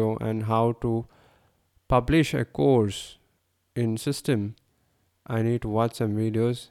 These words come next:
and I did. That's what I did. After coming back from office, I watched some videos, and now I have a little bit more idea on what to do. And so that will be what we'll be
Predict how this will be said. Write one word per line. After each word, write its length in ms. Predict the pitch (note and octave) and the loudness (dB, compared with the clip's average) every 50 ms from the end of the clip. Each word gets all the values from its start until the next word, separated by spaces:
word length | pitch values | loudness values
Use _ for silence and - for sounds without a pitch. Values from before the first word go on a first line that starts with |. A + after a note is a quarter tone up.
| _ _ - B2+ | _ _ -8 -6
and 100 | B2 A#2+ A#2+ A#2 | -2 0 2 2
I 80 | A#2+ A2+ A2 | 2 2 0
did. 200 | G#2 F#2+ F2 - - - _ _ _ _ _ _ _ _ _ _ _ _ _ _ _ _ _ _ _ _ _ _ - B2+ | -2 -4 -4 -10 -18 -20 _ _ _ _ _ _ _ _ _ _ _ _ _ _ _ _ _ _ _ _ _ _ -4 -4
That's 220 | B2+ B2 - - C3+ | -4 -4 -4 -4 -2
what 140 | C3 B2+ B2 A#2+ | -2 0 2 0
I 80 | A2+ A2 G#2+ A#2+ | 0 0 0 0
did. 220 | A#2 A2+ A2 A2+ - _ _ _ _ _ _ _ _ _ _ - A#2+ | 0 0 0 -2 -8 _ _ _ _ _ _ _ _ _ _ -8 -8
After 180 | - - B2 A#2 - | -4 -2 -4 -2 0
coming 280 | C3+ C3+ F3 G#3 G3+ F3+ D#3 | 0 0 2 0 0 2 2
back 200 | C#3 B2+ - - - | 2 2 2 0 -4
from 160 | B2 A#2+ A2+ A2+ | -2 0 0 0
office, 480 | A2 G#2 - A2+ A2 A2 G#2+ - - - _ - A#2+ A#2 | -2 -2 0 0 0 0 0 -2 -6 -16 _ -8 -4 -2
I 60 | A2+ A2 A2+ | -2 0 2
watched 220 | A#2 A#2 A#2 - | 2 0 0 0
some 180 | - C3+ B2 A2+ | -2 -2 0 0
videos, 480 | A2 G#2+ G#2+ A2 A2 A2 A2 A2+ - _ _ _ _ _ _ _ _ _ _ | 0 0 0 -2 -2 -2 -4 -6 -10 _ _ _ _ _ _ _ _ _ _
and 120 | - C3 B2 | -6 -2 0
now 200 | B2+ C#3 D3+ D#3 | 2 2 4 4
I 180 | D3 C#3 C#3 C#3 C#3+ | 4 4 2 2 2
have 240 | D3 D3+ D3+ D3+ - - | 0 0 0 0 -2 -2
a 100 | - B2+ C3 | -2 0 0
little 220 | C#3 C#3 D3 C#3 C3 C3+ | 0 0 -2 -2 0 0
bit 100 | B2+ - _ _ _ _ _ _ _ | -2 -2 _ _ _ _ _ _ _
more 340 | - B2 A#2+ A#2+ C3 D#3+ F3 | -6 -4 -2 0 2 2 4
idea 500 | D#3 B2+ A2+ G#2+ G#2 G#2+ G#2 G#2+ A2+ A#2 - - A2+ | 4 4 2 2 0 -2 -2 -2 -2 -4 -4 -4 -4
on 140 | A2+ A2 A2 | -4 -2 0
what 180 | A2 A2+ A2+ - - | 0 -2 -2 -2 -6
to 20 | G#2 G#2 | -6 -4
do. 240 | G#2+ G#2+ A#2 C3 C#3+ _ _ _ _ _ _ _ _ - | -4 -4 -4 -6 -8 _ _ _ _ _ _ _ _ -8
And 120 | A#2+ A#2+ - E3 | -8 -6 0 2
so 180 | E3 D#3+ D3+ C#3 C#3+ | 4 4 4 4 4
that 160 | C#3 C#3+ - | 2 2 2
will 140 | D#3+ D3 C#3+ D3 | -2 -2 0 0
be 40 | C#3 B2 A#2+ | 0 0 0
what 180 | A#2+ A#2+ A#2 - _ _ _ _ - - B2 | 0 0 -2 -4 _ _ _ _ -10 -4 -2
we'll 200 | A#2+ A#2+ A#2 G#2+ A#2 | 0 0 0 0 -2
be 40 | A2 | -2